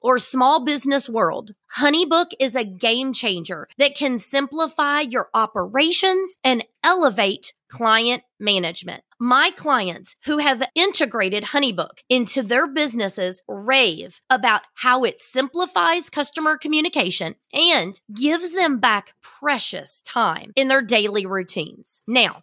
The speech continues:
this is not sponsored, but I love their product.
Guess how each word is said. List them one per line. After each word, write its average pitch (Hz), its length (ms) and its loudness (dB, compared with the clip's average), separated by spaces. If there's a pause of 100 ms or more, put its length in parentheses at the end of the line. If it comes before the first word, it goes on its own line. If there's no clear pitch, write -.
this 330 400 0
is 285 260 -2
not 254 420 0
sponsored, 220 720 -2 (180)
but 233 480 0
I 226 220 2
love 240 500 2 (160)
their 202 560 -4
product. - 580 -2